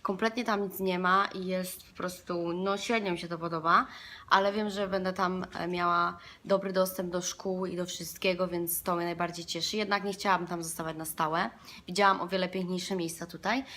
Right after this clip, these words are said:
i cały czas zwiedzam. Ym, co Wam chciałam powiedzieć, to to, że, y, no, tak jak mówiłam wcześniej, nie mam w ogóle czasu na razie przez te wakacje, więc dzisiaj jest mój taki dzień jakby off w tygodniu,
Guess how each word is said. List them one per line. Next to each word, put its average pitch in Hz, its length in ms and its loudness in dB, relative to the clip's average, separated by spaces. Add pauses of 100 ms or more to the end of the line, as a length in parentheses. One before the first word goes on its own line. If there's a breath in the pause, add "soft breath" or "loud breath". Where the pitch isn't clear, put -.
(100)
i 339 80 2
cały 359 200 6
czas 320 240 0
zwiedzam. 202 500 4 (960 loud breath)
Ym, 202 220 0 (920)
co 220 100 2
Wam 226 160 8
chciałam 214 280 2
powiedzieć, 202 480 -4
to 233 100 -2
to, 208 320 4
że, 190 520 4 (260)
y, - 20 -4
no, 196 100 -6
tak 254 140 0
jak - 280 0 (640)
mówiłam 202 440 6
wcześniej, 196 360 -2
nie 190 160 0
mam 214 180 4
w 202 60 -6
ogóle 196 260 -2
czasu 208 340 -2
na 165 120 0
razie 175 460 0
przez 190 200 -8
te 180 100 -8
wakacje, 180 640 -2 (480 loud breath)
więc 175 760 -2
dzisiaj 185 340 -2
jest 196 120 0
mój 196 160 -4
taki 190 240 -8
dzień 180 180 -2
jakby 180 320 -2
off 185 300 4
w - 180 -16
tygodniu, 190 680 2